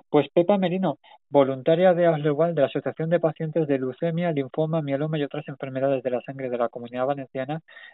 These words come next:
de verdad, un enorme placer y un orgullo de, de conocerte, deciros que aquí tenéis un programa, amigo, para lo que necesitéis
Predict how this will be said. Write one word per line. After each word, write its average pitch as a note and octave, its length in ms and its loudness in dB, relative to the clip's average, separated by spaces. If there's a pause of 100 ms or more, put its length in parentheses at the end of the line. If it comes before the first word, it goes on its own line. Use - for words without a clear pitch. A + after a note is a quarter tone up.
de C3+ 100 0
verdad, C3+ 460 0
un D#3 180 -4
enorme E3+ 480 -2
placer B2+ 580 -2 (380)
y C#3+ 60 -8
un C#3 80 -4
orgullo C#3+ 380 2
de, A#2+ 240 2
de B2 180 -8
conocerte, D#3+ 640 -2 (340)
deciros D3 440 0
que C#3 100 -4
aquí C3 140 -8
tenéis C3+ 280 -4
un B2+ 80 -12
programa, B2 280 -4
amigo, A#2+ 340 -6
para A2+ 160 2
lo G#2+ 140 -4
que A2+ 100 -10
necesitéis A#2 640 -6